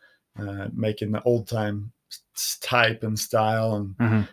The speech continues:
Speaker 1: period tack and stuff. And that's kinda what, so what I was doing was a project for school. Um,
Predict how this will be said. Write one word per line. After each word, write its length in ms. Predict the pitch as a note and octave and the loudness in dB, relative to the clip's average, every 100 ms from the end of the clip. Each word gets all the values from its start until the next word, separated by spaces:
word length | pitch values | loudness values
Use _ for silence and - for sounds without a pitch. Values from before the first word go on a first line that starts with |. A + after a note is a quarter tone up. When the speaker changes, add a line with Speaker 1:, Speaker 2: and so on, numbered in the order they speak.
| _ | _
Speaker 1:
period 460 | - C#3+ B2+ A#2 A2 | 2 6 6 4 2
tack 400 | B2+ A#2 A#2 A2+ | 2 4 4 2
and 100 | A2+ | -4
stuff. 280 | - A#2 A2+ | 2 2 2
And 100 | A#2 | 0
that's 220 | A2+ A2+ | 0 -2
kinda 240 | - A2+ A2 | -2 0 2
what, 260 | A2+ - _ - - - | 2 0 _ -20 -20 -10
so 120 | A2+ | 0
what 120 | A#2 | 6
I 100 | A#2+ | 8
was 180 | A2+ A2 | 8 4
doing 220 | B2+ B2+ | 0 2
was 140 | A#2 G#2 | 0 -2
a 60 | |
project 480 | A2 A#2+ A#2 A2+ A2 | 2 4 6 2 -4
for 100 | A2+ | -8
school. 580 | - - D3 C3 A2 A2+ - _ - _ _ _ _ _ - G#2+ | -4 0 2 4 4 0 -6 _ -20 _ _ _ _ _ -10 -4
Um, 400 | A2 G2+ G2+ | -4 -4 -6